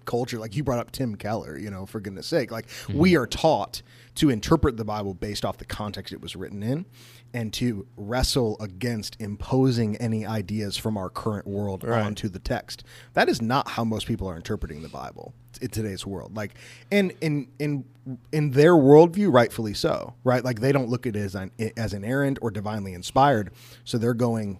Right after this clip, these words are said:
Speaker 1: "We are not, we're not going to shape our world by a two thousand year old document." They're looking at that and saying,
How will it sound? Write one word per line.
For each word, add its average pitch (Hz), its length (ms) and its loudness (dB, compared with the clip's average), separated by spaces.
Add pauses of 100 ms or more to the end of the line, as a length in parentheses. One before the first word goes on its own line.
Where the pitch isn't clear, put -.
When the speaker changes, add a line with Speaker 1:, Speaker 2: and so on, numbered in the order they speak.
Speaker 1:
"We 120 320 2
are 156 100 10
not, 120 480 0
we're 117 140 2
not 160 240 4
going 123 280 2
to 110 200 2
shape 131 640 2
our 120 220 6
world 95 460 -4 (400)
by 113 160 0
a 104 40 -4
two - 220 -2
thousand 101 420 -2
year 101 140 -4
old 87 160 -10
document." 101 520 -2
They're 131 120 4
looking 123 260 2
at 92 120 -10
that 147 160 0
and 104 100 -10
saying, 98 360 -6